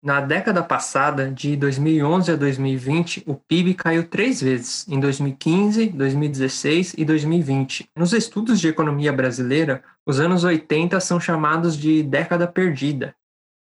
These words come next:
Mas o período que acabamos de viver, do ponto de vista econômico, também entra para a história como uma década perdida? Qual que é a sua avaliação?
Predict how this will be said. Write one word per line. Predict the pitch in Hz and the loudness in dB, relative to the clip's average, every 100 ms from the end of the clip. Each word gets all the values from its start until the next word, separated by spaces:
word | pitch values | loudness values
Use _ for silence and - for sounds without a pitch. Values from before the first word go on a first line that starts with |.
| _ | _
Mas | 123 160 170 170 | -2 2 2 2
o | - 185 | 0 0
período | 202 226 294 311 | 2 2 2 0
que | |
acabamos | 226 180 156 160 165 | 0 0 0 2 2
de | 139 | 0
viver, | 135 131 123 147 165 139 - | 0 0 0 0 0 -2 -2
do | 139 | -4
ponto | 135 175 175 | 0 -2 0
de | 151 | -2
vista | 139 151 - | 0 -2 -2
econômico, | 151 143 135 147 170 151 143 | -4 0 2 2 0 -2 -8
também | - 175 165 285 | -2 0 0 0
entra | 196 185 160 | 0 0 0
para | 143 131 | -2 -2
a | 127 | -2
história | - - 143 143 | -4 0 0 0
como | 135 143 | 0 -2
uma | 143 131 | 0 0
década | 123 139 135 131 | 0 -2 -2 -4
perdida? | - 127 120 156 196 131 123 | -2 -4 0 0 0 0 -4
Qual | - 254 | -4 -2
que | 294 | 0
é | 220 | 0
a | 165 | 0
sua | 139 156 151 143 | -2 0 2 2
avaliação? | 135 139 135 - 127 | 0 0 0 -4 -6